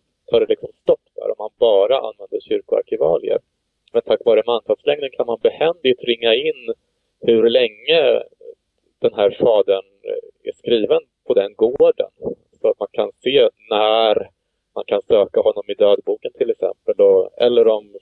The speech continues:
familjen genom flyttning flyttar därifrån. Men man får ett, ett helt annat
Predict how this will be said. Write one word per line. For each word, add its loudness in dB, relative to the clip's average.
familjen -2
genom 0
flyttning -8
flyttar 0
därifrån. -2
Men -8
man -2
får 2
ett, 0
ett -4
helt 0
annat -6